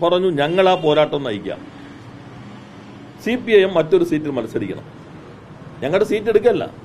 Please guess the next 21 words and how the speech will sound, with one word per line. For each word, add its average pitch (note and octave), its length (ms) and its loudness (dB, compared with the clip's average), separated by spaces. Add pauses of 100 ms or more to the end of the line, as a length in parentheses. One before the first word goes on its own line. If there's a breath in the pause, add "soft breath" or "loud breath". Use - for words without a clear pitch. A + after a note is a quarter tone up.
(120)
അഞ്ച് F3+ 340 -4
ലക്ഷത്തിൽ G#3+ 520 -2
കൂടുതൽ F#3 440 -2
ഭൂരിപക്ഷത്തിന് D#3+ 840 -4
അവര് D3+ 460 -2
ജയിച്ച C3+ 440 -4 (560 loud breath)
ഏറ്റവും G3 500 0
പ്രധാനപ്പെട്ട F3+ 760 -4
സീറ്റ് D3+ 420 -2
ഒന്ന് D#3 560 -2
സി C#3 180 -2
പി D3+ 200 -4
എമ്മിന് D#3+ 280 -4
നൽകി, A#2+ 460 -6 (520 loud breath)
ബി F#3+ 200 -4
ജെ A#3+ 220 6
പിയുടെ A3+ 280 -2
സംസ്ഥാന G3+ 580 0
പ്രസിഡന്റിനെതിരെ E3 1000 -2 (320)
ഡി F#3 220 -2
എം A3 140 0